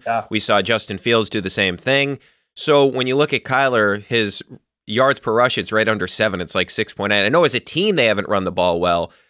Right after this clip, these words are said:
Speaker 2: but do you think in this game on Monday night, knowing that about the Patriots defense, that they'll dig into the design runs more for Kyler?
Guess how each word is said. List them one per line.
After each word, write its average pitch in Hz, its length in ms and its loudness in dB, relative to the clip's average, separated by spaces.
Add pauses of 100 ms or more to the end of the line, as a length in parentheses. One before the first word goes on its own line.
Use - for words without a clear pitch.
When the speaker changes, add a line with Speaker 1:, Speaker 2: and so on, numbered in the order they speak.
(160)
Speaker 2:
but 135 160 2
do 143 80 -2
you 143 60 0
think 170 220 -2
in 180 100 -2
this 156 180 0
game 139 480 0
on 113 180 0
Monday 113 240 2
night, 123 300 -2
knowing 117 340 -2
that 110 160 0
about 110 220 -2
the 101 80 -6
Patriots 104 480 -6
defense, 110 440 -4
that 101 120 -10
they'll 104 160 2
dig 117 300 -2
into 117 280 -2
the 98 100 -6
design 101 380 0
runs 98 280 -2
more 101 240 0
for 104 160 -4
Kyler? 113 480 -2